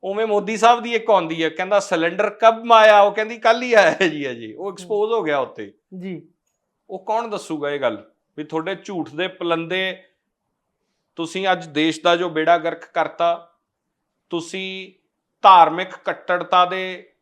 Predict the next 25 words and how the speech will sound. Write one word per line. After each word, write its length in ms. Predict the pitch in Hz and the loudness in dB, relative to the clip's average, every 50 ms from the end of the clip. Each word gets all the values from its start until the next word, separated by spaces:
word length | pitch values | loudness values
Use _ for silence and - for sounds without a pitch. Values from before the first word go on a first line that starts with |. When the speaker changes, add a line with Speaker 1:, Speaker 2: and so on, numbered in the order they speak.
| _ 131 | _ -12
Speaker 1:
ਨਾਂ 340 | 131 143 156 156 156 165 | -6 -2 0 2 2 2
ਦੇ 100 | 170 180 | 0 -2
ਉੱਤੇ 260 | 185 175 175 - 185 180 | -6 -8 -6 -6 -8 -6
ਲੋਕਾਂ 340 | 170 160 156 160 - 170 | -4 -6 -4 -2 -2 -4
ਨੂੰ 120 | 170 175 170 | -4 -4 -4
ਮਰਵਾਤਾ, 760 | 160 156 143 135 135 131 135 135 - 160 165 170 170 170 - _ _ _ _ _ _ _ _ _ _ | -4 -2 0 2 4 4 4 4 4 2 2 2 0 -2 -8 _ _ _ _ _ _ _ _ _ _
ਤੁਸੀਂ 320 | - 175 170 - 208 208 202 202 | -10 -8 -8 -6 0 2 4 4
ਅੱਜ 120 | 196 175 | 4 4
ਇਹ 120 | 208 233 233 | 2 2 6
ਬਹਿਸ 280 | 208 226 226 226 226 | 6 6 6 6 2
ਕਰਾ 280 | - - 226 208 202 196 | 0 2 6 6 6 6
ਰਹੇ 120 | 196 202 | 4 2
ਹੋ 160 | 208 208 208 202 | -2 -4 -6 -6
ਵੀ 260 | 185 196 208 208 208 | -8 -10 -10 -10 -4
ਮਾਸ 400 | 185 175 165 165 170 170 - - | 2 4 4 4 4 2 -2 -10
ਖਾਣਾ 300 | - 165 151 156 165 175 | -6 -4 -2 -2 -2 -4
ਚਾਹੀਦਾ 360 | 170 180 180 180 180 190 185 | -2 -4 -4 -2 -2 -4 -4
ਕਿ 140 | 180 185 180 | -4 -6 -10
ਨਹੀਂ 140 | 175 180 165 | -10 -10 -8
ਖਾਣਾ 260 | 165 160 156 160 165 | -6 -6 -4 -4 -6
ਚਾਹੀਦਾ 340 | 151 165 170 170 175 175 165 | -6 -8 -8 -6 -6 -6 -6
ਮੁਲਕ 300 | 160 151 151 147 - 156 | -6 -8 -10 -10 -12 -10
ਦੇ 120 | 147 156 | -10 -8
ਵਿੱਚ। 280 | 147 151 151 151 _ - | -8 -10 -14 -14 _ -16
Speaker 2:
ਹੂੰ। 320 | 214 202 196 180 170 156 | -16 -14 -14 -14 -16 -20